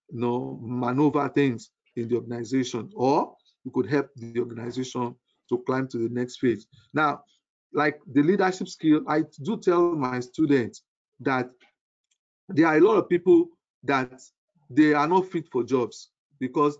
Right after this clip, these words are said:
they don't have the skill for the job. Why they are sacking some people, they are promoting some people, that means those people have something in them that others don't have.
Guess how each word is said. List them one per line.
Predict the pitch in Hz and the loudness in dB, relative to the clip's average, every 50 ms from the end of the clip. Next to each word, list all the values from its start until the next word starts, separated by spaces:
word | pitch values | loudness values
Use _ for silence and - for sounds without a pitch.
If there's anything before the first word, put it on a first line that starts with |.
| - | -6
they | 131 131 | -6 0
don't | 131 170 180 160 | 2 2 2 2
have | 143 143 147 135 | 0 -4 -4 -4
the | 120 127 | -6 -10
skill | 117 - - - 147 147 147 | -12 -14 -10 -4 -2 -2 -2
for | 147 - 131 120 | -2 -4 -6 -6
the | 117 | -6
job. | 117 - 139 143 117 - - _ _ _ _ _ _ - | -6 -4 -2 -2 -2 -4 -8 _ _ _ _ _ _ -4
Why | 131 170 208 214 | 0 2 2 2
they | 190 165 | 4 2
are | 156 139 139 | 2 0 -2
sacking | - - 160 170 - 180 160 | -4 -6 -6 -4 -2 -2 -2
some | - 139 123 135 | -2 -4 -6 -6
people, | 147 147 156 | -4 -2 -2
they | 143 143 | -2 -2
are | 139 | -4
promoting | 135 - - 139 147 170 165 165 175 165 | -4 -2 -2 0 2 0 0 0 -2 -4
some | - 143 127 | -4 -6 -4
people, | 120 143 143 139 - 147 139 139 - _ _ _ _ _ - | -2 -2 -2 0 0 0 0 0 -4 _ _ _ _ _ -2
that | 156 160 | -2 0
means | 156 147 131 | 0 2 6
those | 151 180 185 | 6 6 6
people | 185 - 147 - 170 151 | 4 0 -4 -2 -2 -2
have | 139 139 143 135 | -2 -4 -6 -6
something | - - 147 139 135 - 143 139 | -8 -6 -6 -6 -6 -6 -6 -6
in | 131 123 120 113 | -6 -6 -4 -2
them | 127 143 139 123 117 123 _ _ _ _ _ _ _ _ | 0 0 0 0 -2 -6 _ _ _ _ _ _ _ _
that | - 117 120 120 - - - | -8 -6 -6 -8 -8 -8 -4
others | 135 143 139 135 135 131 131 131 | -2 -2 0 -2 -4 -6 -6 -8
don't | - - 123 123 123 - | -8 -8 -8 -8 -8 -8
have. | 131 120 113 107 | -8 -8 -8 -10